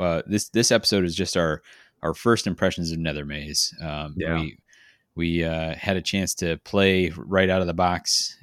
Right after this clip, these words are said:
Speaker 1: head to head, but, uh, give me your overall first impression of the Nether Maze release here, and then we'll,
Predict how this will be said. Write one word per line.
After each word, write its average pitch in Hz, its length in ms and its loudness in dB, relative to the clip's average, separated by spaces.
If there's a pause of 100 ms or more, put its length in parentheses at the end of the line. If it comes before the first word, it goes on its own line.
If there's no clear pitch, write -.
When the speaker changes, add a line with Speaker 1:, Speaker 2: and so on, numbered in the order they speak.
Speaker 1:
head 90 220 -2
to 82 80 -4
head, 87 300 -4
but, 85 260 0
uh, 85 140 2
give 107 160 4
me 110 60 6
your 95 140 2
overall 92 640 4 (460)
first 101 240 2
impression 85 380 0
of 80 80 -4
the 78 260 0
Nether 82 260 -2
Maze 78 300 -2
release 76 400 -4
here, 73 380 -6
and 73 120 -8
then 73 120 -6
we'll, 76 180 -6